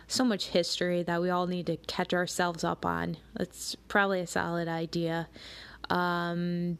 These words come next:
but the, the toughest part, I would say, about Nats Park is the parking. But anyway,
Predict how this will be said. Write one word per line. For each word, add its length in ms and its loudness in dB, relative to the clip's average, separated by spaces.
but 140 4
the, 220 4
the 140 0
toughest 580 -2
part, 220 0
I 100 0
would 140 -4
say, 160 0
about 220 0
Nats 300 -2
Park 280 0
is 140 -8
the 100 -16
parking. 640 -2
But 340 0
anyway, 760 2